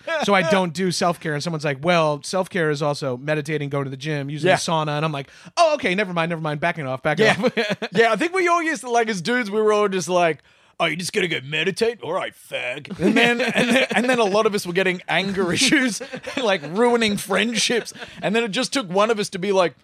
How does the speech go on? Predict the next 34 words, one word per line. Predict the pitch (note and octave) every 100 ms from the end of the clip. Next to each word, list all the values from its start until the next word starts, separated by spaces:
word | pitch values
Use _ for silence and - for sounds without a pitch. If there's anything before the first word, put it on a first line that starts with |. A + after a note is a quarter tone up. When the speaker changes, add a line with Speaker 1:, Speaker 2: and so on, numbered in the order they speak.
| _
Speaker 1:
"Hey, | G3+
man, | B3+ F#3 G3+
sage | F#3+ G#3+ C4 A#3+ A3+
ain't | A3 F#3+
that | A#3 D#3
bad." | G3+ C#4+ B3 - G3
Speaker 2:
Yeah, | E3+ D4 F#4
and | F3
you're | F#3 F3+
like, | E3
"Ooh, | D4+ E3+
you | D3+
know | F#3+
what? | A3+ F4 -
I | F3+
do | D3 B3+ F4
enjoy | D#3 D#3 C#3+
a |
candle | C#3 D3+ C#3 C3+ C3
in | C3
my, | B2+ B2+
Speaker 1:
Oh, | D3+ D#3+
Speaker 2:
uh, |
Speaker 1:
yeah. | E3 D#3 G#3
Speaker 2:
it |
is | B3+ G4
peaceful." | A#3 G#3 F#3 - -
And | F#3+ G#3
now | A3+ D4
I've | C#4
got | F#3+ A#3+ A#3+
all | G3+ A3+
these | A3+ -
things | A#3 A3+ A3